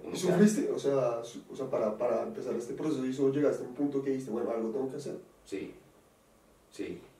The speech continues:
Speaker 2: Ok.
Speaker 1: sí, definitivamente. Yo creo que estamos cambiando mucho de tema, pero,
Speaker 2: No pasa
Speaker 1: pero,
Speaker 2: nada.
Speaker 1: pero yo creo que se mezclaron tres cosas, como que uno,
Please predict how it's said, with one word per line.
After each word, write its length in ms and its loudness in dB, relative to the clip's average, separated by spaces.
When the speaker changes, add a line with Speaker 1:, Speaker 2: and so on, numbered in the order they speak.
Speaker 2:
Ok. 100 -6
Speaker 1:
sí, 140 2
definitivamente. 720 0
Yo 120 -6
creo 140 -4
que 360 -2
estamos 260 0
cambiando 300 2
mucho 240 2
de 60 0
tema, 300 2
pero, 520 4
Speaker 2:
No 80 -14
pasa 140 -10
Speaker 1:
pero, 180 10
Speaker 2:
nada. 140 -2
Speaker 1:
pero 140 4
yo 100 4
creo 140 2
que 80 -2
se 100 0
mezclaron 680 0
tres 220 2
cosas, 260 2
como 220 -6
que 100 4
uno, 420 4